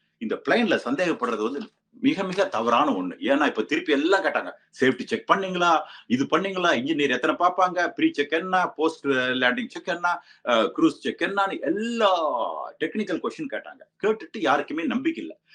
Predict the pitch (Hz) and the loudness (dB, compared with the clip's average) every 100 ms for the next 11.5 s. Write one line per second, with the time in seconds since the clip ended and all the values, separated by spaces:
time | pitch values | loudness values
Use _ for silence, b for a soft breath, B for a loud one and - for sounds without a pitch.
0 | b _ 92 95 - 160 165 147 156 107 | b _ -8 -6 2 4 4 0 -2 -2
1 | 101 90 87 87 80 82 85 117 113 95 | -4 -4 -6 -8 -10 -14 -4 -2 0 0
2 | 123 156 143 147 139 139 127 117 98 85 | 0 2 0 -2 -2 -2 0 0 0 -4
3 | 82 76 82 78 b b 87 87 87 92 | -10 -10 -12 -14 b b -6 -4 -2 -2
4 | 90 113 107 98 98 92 95 87 139 143 | 0 2 0 0 -2 -2 -2 0 0 0
5 | 143 147 120 139 147 123 - 117 - 101 | -4 -4 0 2 2 -2 0 0 0 -2
6 | 92 90 92 120 135 98 98 80 82 127 | -2 -2 0 0 0 -4 -4 -4 -4 -4
7 | 151 - 127 113 - 101 104 95 - 104 | -4 -4 -4 -4 -8 -10 -8 -8 -10 -6
8 | 139 117 113 113 95 117 110 - b b | -6 -6 -10 -12 -12 -8 -10 -12 b b
9 | - 113 135 - 135 117 104 104 95 - | -6 -4 -4 -2 -2 0 0 -2 -4 -8
10 | 95 90 85 95 127 101 107 - 127 120 | -6 -6 -4 -4 -4 -4 -6 -6 -4 -4
11 | 107 - 107 127 | -4 -8 -6 -6